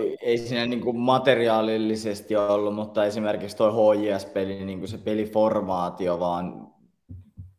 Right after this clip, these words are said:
se niinku, mikä mulle vähän laittoi huolta, että kuinka, niinku,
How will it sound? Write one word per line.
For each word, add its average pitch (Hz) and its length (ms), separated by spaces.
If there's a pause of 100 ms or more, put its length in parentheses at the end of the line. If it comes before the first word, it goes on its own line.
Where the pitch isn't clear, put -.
(200)
se - 480 (220)
niinku, 90 500 (2500)
mikä 95 600
mulle 98 560 (340)
vähän 101 680 (800)
laittoi 98 640 (500)
huolta, 95 500 (240)
että - 200
kuinka, 101 460
niinku, 95 460